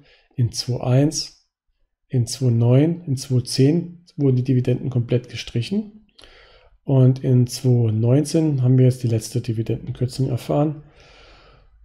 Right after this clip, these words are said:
Und, äh, das ist natürlich etwas unschön, das Ganze. Was am wichtigsten eigentlich ist, das ist, dass du bei einer solchen, bei, bei einer solchen Gewinnentwicklung nicht von langfristigen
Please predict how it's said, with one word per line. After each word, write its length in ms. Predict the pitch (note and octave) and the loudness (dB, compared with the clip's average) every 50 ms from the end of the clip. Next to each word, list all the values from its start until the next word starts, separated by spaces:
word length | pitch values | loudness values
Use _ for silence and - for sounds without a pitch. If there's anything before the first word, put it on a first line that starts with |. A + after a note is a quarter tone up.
| - - | -20 -10
Und, 420 | - - C3+ C3 C3 C3 B2 B2+ C3+ | -4 2 4 6 6 6 4 4 4
äh, 340 | C3 B2+ B2 B2 B2 A#2+ | 4 6 6 6 4 4
das 160 | A2+ A#2 - - | 2 0 -6 -6
ist 100 | C#3 C3 | -4 -4
natürlich 320 | B2 - B2+ B2+ B2 - | -2 0 0 -2 -2 -4
etwas 300 | - - - B2 A#2+ - | -6 -6 -4 -4 -4 -4
unschön, 480 | - - D#3 D3+ D3 - F3+ F3 E3 E3 | -4 -2 -2 -2 -2 -2 -2 0 0 0
das 180 | E3+ E3+ - | -2 -4 -4
Ganze. 440 | - D3+ C#3+ C#3+ C#3+ D3 D3+ D3 C#3+ C#3+ - - - - - - - - _ _ _ - | -2 -2 0 0 2 2 0 0 0 -4 -8 -14 -20 -20 -20 -20 -20 -20 _ _ _ -4
Was 400 | - A#2 A#2 A2+ - - - _ _ _ _ - - - _ | -2 -2 -2 -2 -4 -8 -14 _ _ _ _ -20 -20 -20 _
am 480 | - A2 A2 A2 A2+ A2 A2+ A2+ B2 | -10 -8 -6 -4 -2 -2 -4 -2 -2
wichtigsten 540 | D#3 D3+ - - - F#3+ F#3 F#3+ - - - | -2 -2 -2 -4 -4 -6 -6 -4 -6 -6 -4
eigentlich 480 | - E3+ E3 E3+ F3+ E3+ D#3+ D#3 D3+ - | -2 -2 0 0 0 0 0 -2 -2 -4
ist, 220 | - D3+ - - | -6 -6 -6 -8
das 100 | C#3 - | -10 -8
ist, 360 | - C3+ B2 B2+ - - - _ _ _ _ _ - - - | -4 -4 -4 -4 -8 -12 -20 _ _ _ _ _ -20 -12 -6
dass 240 | - C3+ B2 - - | -4 -2 -2 -2 0
du 360 | - C#3+ C#3 C3+ C3 C3 C3 | 0 2 4 4 2 2 0
bei 120 | - C3+ B2+ | -2 0 2
einer 260 | B2 B2 A#2+ A2 A2+ | 2 2 2 0 -4
solchen, 500 | - - D3 D3+ D#3 C#3+ - D#3+ D3+ C#3+ | -2 0 2 2 2 2 0 -2 -2 0
bei, 120 | B2+ B2 B2 B2 B2+ B2+ - - _ _ _ - | -2 -2 -2 -2 -4 -6 -10 -18 _ _ _ -6
bei 80 | - | -2
einer 140 | C3 B2+ B2 | 0 0 0
solchen 300 | B2 - D3+ D#3 D3+ D3+ | 2 2 2 2 2 2
Gewinnentwicklung 640 | B2+ B2+ A#2+ D3 D#3+ D#3+ D#3 D#3 - E3 - D#3 C#3+ | 2 2 2 4 4 2 0 -2 -6 -6 -2 0 2
nicht 180 | C3+ C3 C3 C3 | 2 2 0 0
von 140 | - C#3+ C3+ | -2 -2 0
langfristigen 1080 | B2 B2+ B2+ B2+ - - C#3 C3 - - C#3 C3 C3 C3+ - C3 B2 A#2+ A#2 A2 G#2+ | 0 0 0 -2 -4 -4 -4 -4 -4 -2 -2 -2 -2 -2 -2 0 0 0 0 -2 -6